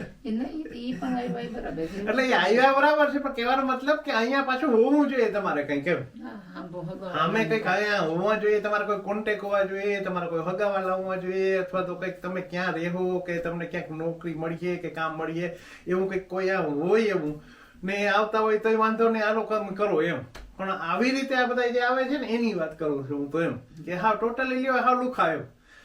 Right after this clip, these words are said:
Speaker 2: એટલે ઈ, ઈ પડી પડીને આવ્યા એમ. એવું નથી કે કંઈ એને, ઈ કઈ રીતે આવ્યા ખબર તમને કહું કે ઈ રશિયામાં આવે.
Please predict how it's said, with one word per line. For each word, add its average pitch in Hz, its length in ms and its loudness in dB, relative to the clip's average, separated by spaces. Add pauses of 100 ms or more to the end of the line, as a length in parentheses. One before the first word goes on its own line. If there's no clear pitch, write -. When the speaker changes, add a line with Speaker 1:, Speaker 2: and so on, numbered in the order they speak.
(500)
Speaker 2:
એટલે 233 260 2
ઈ, 262 200 0
ઈ 247 340 -2
પડી 285 260 0
પડીને 220 320 0
આવ્યા 151 220 0
એમ. 127 320 -4
એવું 196 200 -2
નથી 311 300 -2
કે - 0 -
કંઈ 254 120 -2
એને, 226 300 0 (200)
ઈ 220 100 0
કઈ 277 200 2
રીતે 220 200 0
આવ્યા 208 180 2
ખબર 294 260 2
તમને 262 300 -4
કહું 226 220 -2
કે 214 80 -2
ઈ 226 140 2
રશિયામાં 226 600 2
આવે. 160 340 0